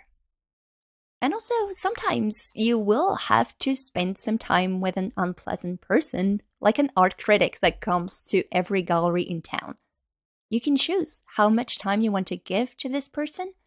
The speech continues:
and most of all, how much credit you want to give to this person's opinion.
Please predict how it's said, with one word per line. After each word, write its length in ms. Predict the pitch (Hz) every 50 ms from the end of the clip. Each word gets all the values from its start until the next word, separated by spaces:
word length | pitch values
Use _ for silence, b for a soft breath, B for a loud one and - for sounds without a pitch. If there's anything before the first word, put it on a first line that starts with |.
| _ _ _ _ _ _ _ _ _ _
and 260 | - 196 190 190 185
most 300 | 175 170 185 175 - -
of 100 | 196 208
all, 340 | 240 262 269 285 294 - _ _ _
how 180 | - 240 226
much 320 | 233 240 254 269 - - _
credit 420 | _ - 202 220 247 202 - - -
you 160 | 185 196 170
want 180 | 170 175 170 -
to 120 | - 180
give 260 | - - 160 170 -
to 140 | - - -
this 200 | 185 160 - -
person's 440 | - - 92 - - - - - -
opinion. 500 | - - _ - - - - 50 -